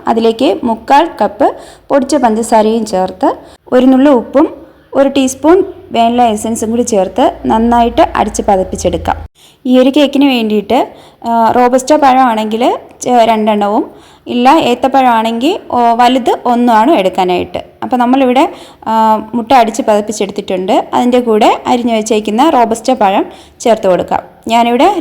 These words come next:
രണ്ട് പഴമാണ് ചേർത്തിട്ടുള്ളത്. അപ്പോൾ അതുകൂടി ഒന്ന് അടിച്ചെടുത്ത ശേഷം നമുക്ക്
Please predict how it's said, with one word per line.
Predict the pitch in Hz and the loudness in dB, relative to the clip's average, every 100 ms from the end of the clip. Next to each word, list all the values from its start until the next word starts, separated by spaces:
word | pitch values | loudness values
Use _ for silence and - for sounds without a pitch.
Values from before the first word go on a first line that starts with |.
| 269 | 0
രണ്ട് | 240 269 | 2 2
പഴമാണ് | 233 220 208 214 226 | 4 4 2 0 -4
ചേർത്തിട്ടുള്ളത്. | 190 202 196 170 170 208 320 - - - - | -6 -6 -6 -4 -4 -4 -6 -10 -20 -20 -14
അപ്പോൾ | 254 254 | 0 2
അതുകൂടി | 226 254 262 285 214 | 4 2 0 0 0
ഒന്ന് | 220 220 | 0 -2
അടിച്ചെടുത്ത | 196 226 202 220 214 | -2 -6 -4 -6 -4
ശേഷം | 185 - 302 - | -4 0 -2 -2
നമുക്ക് | 233 196 196 311 | -2 -2 -2 -2